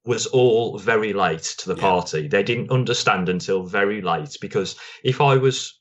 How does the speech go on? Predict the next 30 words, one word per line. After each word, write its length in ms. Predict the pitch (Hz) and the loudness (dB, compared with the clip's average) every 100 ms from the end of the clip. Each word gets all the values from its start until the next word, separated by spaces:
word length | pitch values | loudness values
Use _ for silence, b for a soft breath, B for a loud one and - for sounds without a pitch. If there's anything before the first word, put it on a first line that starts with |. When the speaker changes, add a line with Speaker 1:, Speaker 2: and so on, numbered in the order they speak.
| - | -6
Speaker 1:
at 160 | 104 | -4
Williams 420 | 98 92 95 90 98 | -2 0 0 2 0
and 100 | 95 | 4
I 100 | 98 | 2
realised 580 | 98 110 98 95 95 | 6 6 6 2 -2
what 160 | 101 98 | -4 -4
was 120 | 104 | -2
going 280 | 104 98 95 | 2 4 4
on 160 | 90 85 | 0 0
here, 260 | 82 82 | 0 2
I 60 | 90 | 0
would 160 | 92 90 | 0 0
have 140 | 87 | 0
made 240 | 98 90 | 0 0
a 40 | 87 | -2
contingency 760 | - 87 107 95 175 - 82 | -6 -4 -2 -2 -2 -4 -6
plan, 320 | 73 82 82 78 B B - | -4 -2 -2 -2 B B -2
uh, 140 | 95 | 0
and 120 | 101 95 | 2 2
I 60 | |
was, 280 | 90 98 90 - | 4 2 0 -6
would 120 | 110 | -4
have 120 | 98 | 0
wanted 340 | 101 95 - 80 | 2 2 -2 -4
that 180 | 90 95 | -4 0
mileage 380 | 87 85 80 | 0 0 0
o-, 380 | 90 80 85 78 - | 0 -2 -6 -12 -2
on 140 | 90 | 0
the 80 | 82 | 4
board. 320 | 85 76 | 4 2